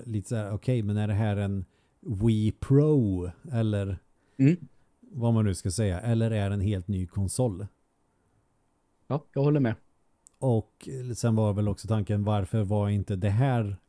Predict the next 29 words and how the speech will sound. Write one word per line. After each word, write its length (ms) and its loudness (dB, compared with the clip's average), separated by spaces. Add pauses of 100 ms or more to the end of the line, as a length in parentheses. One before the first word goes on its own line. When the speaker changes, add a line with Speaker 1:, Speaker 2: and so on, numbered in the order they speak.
(140)
Speaker 1:
konsolen 520 2
som 120 -4
släpptes 520 -6
istället 360 -4
för 60 -4
Wii? 360 -4 (640)
Speaker 2:
Mm, 220 2 (260)
lite 320 -2
så. 200 -6 (520)
Speaker 1:
För 120 2
Wii 360 6
Speaker 2:
Ehm. 80 2
Speaker 1:
är 180 2
ju 260 2
en, 420 2
eh, 240 -2 (360)
sta-, 300 -4
lite 260 0
starkare 520 0
GameCube 800 -2 (300)
om 140 0
vi 80 -2
tittar 400 -6
i 160 0
vad 220 -4
som 180 -2
är 240 -4
i 140 -4
den. 360 -6